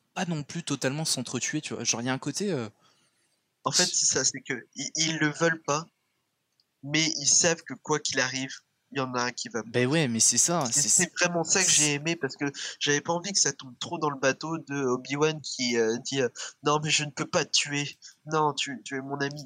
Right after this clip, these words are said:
Speaker 2: Non, là, il a compris. Anakin est mort.
Speaker 1: Mais oui, c'est ça.
Speaker 2: Anakin est mort.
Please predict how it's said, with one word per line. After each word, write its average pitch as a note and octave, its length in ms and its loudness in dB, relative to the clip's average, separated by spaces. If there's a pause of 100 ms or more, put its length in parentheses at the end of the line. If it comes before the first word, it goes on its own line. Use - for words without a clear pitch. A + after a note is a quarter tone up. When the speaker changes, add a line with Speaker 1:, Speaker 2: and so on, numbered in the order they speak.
(120)
Speaker 2:
Non, C#3+ 260 0
là, D3 140 2
il C#3 140 0
a C3 60 2
compris. - 460 -6 (240)
Anakin C#3 480 0
est A#2+ 160 -4
mort. B2+ 320 -6 (160)
Speaker 1:
Mais A2 180 -2
oui, C#3 140 0
c'est G#2 140 2
ça. C3 300 -2 (240)
Speaker 2:
Anakin B2+ 360 -4
est A#2+ 100 -6
mort. B2+ 340 -6